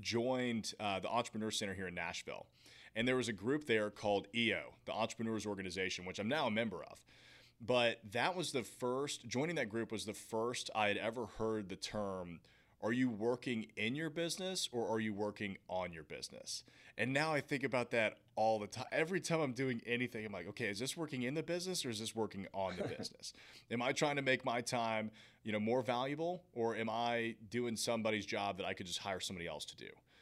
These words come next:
Speaker 1: Uh, so, I, man, it's, it's funny. I, I catch myself thinking that all the time. When,
Speaker 2: Well, it
Speaker 1: uh,
Speaker 2: reminds me of, I mean, you read the book, um, what is it? Uh,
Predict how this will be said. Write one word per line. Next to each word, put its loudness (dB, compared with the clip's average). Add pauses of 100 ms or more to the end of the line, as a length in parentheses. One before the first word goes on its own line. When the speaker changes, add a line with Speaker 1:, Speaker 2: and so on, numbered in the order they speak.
(320)
Speaker 1:
Uh, 2 (160)
so, 4
I, 0
man, 4
it's, -6
it's -4
funny. -2
I, -2
I -4
catch -4
myself -6
thinking -8
that -8 (140)
all -4
the -8
time. -10 (680)
When, 8
Speaker 2:
Well, 4
it 4
Speaker 1:
uh, 8
Speaker 2:
reminds 8
me 6
of, 10 (280)
I -2
mean, 2
you 0
read 8
the 4
book, 6
um, 6 (240)
what 2
is 0
it? -2
Uh, 2